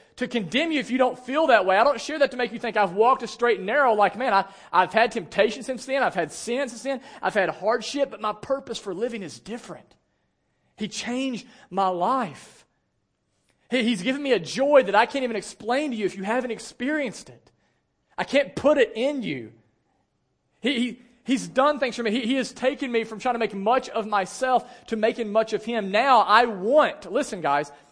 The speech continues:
I want to spend time with Jesus. I want to obey him, not out of duty, but out of delight.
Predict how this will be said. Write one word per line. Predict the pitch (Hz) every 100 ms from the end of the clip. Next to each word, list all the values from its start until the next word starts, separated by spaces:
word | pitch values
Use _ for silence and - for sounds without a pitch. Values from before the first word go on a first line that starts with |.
| _ _ 190
I | 240 240
want | 180 202 277 240
to | 247
spend | 226 - 202 170
time | 175 160
with | 147
Jesus. | 151 -
I | 175
want | 190 220 247 -
to | 233
obey | 196 214 240
him, | 214 180
not | 180 214 233
out | 214
of | 202 143 131
duty, | 202 233 202 123 123 156 _ _ _ _ _
but | - 156
out | 180 185
of | 156
delight. | 147 127 120 113 113 _